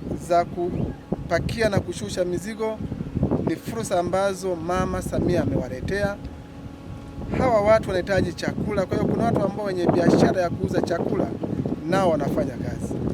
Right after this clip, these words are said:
Wakulima nao wanapata fursa ya kuuza mazao yao ama hapa ndani ya nchi ama nje ya nchi. Bandari ipo kwa ajili ya watu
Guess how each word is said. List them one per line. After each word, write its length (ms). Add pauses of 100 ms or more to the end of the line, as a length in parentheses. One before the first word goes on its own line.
(240)
Wakulima 640
nao 440 (500)
wanapata 480
fursa 340
ya 80
kuuza 320
mazao 380
yao 420 (440)
ama 300
hapa 360
ndani 320
ya 140
nchi 280 (400)
ama 240
nje 240
ya 80
nchi. 320
Bandari 380
ipo 160
kwa 200
ajili 220
ya 80
watu 300